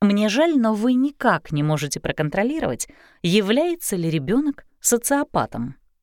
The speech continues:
Вы даже не в силах особо на это влиять, если мы говорим о буре дерьма на уровне Д Н К. Но вы внесёте свой вклад,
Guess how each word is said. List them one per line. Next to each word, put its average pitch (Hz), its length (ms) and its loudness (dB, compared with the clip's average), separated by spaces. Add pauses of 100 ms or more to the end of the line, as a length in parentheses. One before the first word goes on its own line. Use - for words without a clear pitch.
(240)
Вы 208 320 4
даже 285 320 4
не 269 180 4
в - 80 -8
силах 330 560 0
особо 240 480 2
на 254 240 2
это 262 180 -2
влиять, 254 680 -2 (100)
если 170 280 2
мы 160 120 2
говорим 185 460 2
о 185 160 4
буре 202 320 2
дерьма 180 420 2
на 226 140 4
уровне 240 400 2
Д 220 200 0
Н 294 140 0
К. 208 240 -2 (920)
Но 214 240 4
вы 330 220 2
внесёте 247 640 0
свой 156 240 2
вклад, 277 440 -6